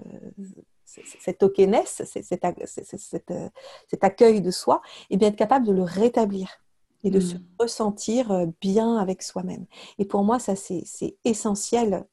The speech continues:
Speaker 1: euh, pour, euh, pour développer justement son leadership, son entreprise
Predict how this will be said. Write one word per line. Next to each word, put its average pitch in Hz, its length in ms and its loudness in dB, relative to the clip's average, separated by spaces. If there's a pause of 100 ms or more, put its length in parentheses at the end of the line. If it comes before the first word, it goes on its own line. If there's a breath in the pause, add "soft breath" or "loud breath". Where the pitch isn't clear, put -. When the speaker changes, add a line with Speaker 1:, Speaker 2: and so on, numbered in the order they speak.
Speaker 1:
euh, 175 240 -8 (240)
pour, 180 260 -6
euh, 175 180 -8 (440 soft breath)
pour 180 280 -4
développer 196 600 2
justement 185 440 -4
son - 160 -12
leadership, 175 580 -6
son 170 200 -10
entreprise 196 680 -6